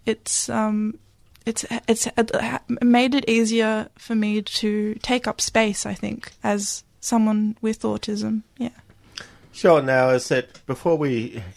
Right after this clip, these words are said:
Speaker 2: have a couple of community announcements, we're gonna have a, another one further question.
Speaker 1: Sure.
Speaker 2: And the question really is that on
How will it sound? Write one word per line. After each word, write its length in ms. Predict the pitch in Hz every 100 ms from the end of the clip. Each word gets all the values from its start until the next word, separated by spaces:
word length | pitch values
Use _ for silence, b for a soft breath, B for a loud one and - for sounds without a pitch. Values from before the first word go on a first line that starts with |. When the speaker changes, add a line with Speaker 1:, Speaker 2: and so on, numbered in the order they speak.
| -
Speaker 2:
have 120 | 113
a 200 | 104 98
couple 240 | - 104
of 60 | 101
community 300 | - 110 98
announcements, 640 | 92 110 139 - 117 113
we're 60 | 98
gonna 240 | 123 110
have 160 | 110 98
a, 140 | 98 B B B B B B -
another 320 | 135 127 101
one 340 | 95 131 165
further 340 | 160 185 165 151
question. 880 | - - 123 123 - - 90 127 226
Speaker 1:
Sure. 420 | 247 247 214 214 _ 208
Speaker 2:
And 100 | 180
the 60 |
question 340 | 175 214 196 180
really 300 | 151 127 131
is 160 | 127 -
that 160 | 123 b b b b b b b b b _ _ _ _ - - _ _ _ _ -
on 380 | 165 220 233